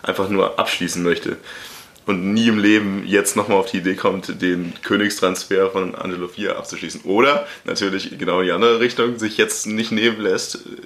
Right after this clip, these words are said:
nochmal so einen Seitenhieb an Angelo Vier zu geben. Sobald er weg ist, haben wir den Transfer geschafft. Aber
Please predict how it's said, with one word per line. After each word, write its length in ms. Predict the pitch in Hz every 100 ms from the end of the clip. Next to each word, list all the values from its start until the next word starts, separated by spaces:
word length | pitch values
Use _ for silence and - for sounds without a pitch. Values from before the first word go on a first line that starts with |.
| - -
nochmal 300 | - - -
so 100 | 98
einen 100 | 92
Seitenhieb 460 | 98 98 117 110
an 160 | 92 92
Angelo 300 | 101 92 92
Vier 120 | 113
zu 140 | 123
geben. 320 | 120 123 127 127 - -
Sobald 360 | - 95 90 -
er 120 | 90
weg 160 | 107 104
ist, 180 | 104
haben 120 | 104 98
wir 80 |
den 100 | 92
Transfer 340 | 98 92 - 90
geschafft. 360 | 90 104 - - - - - - - - -
Aber 420 | - 87 87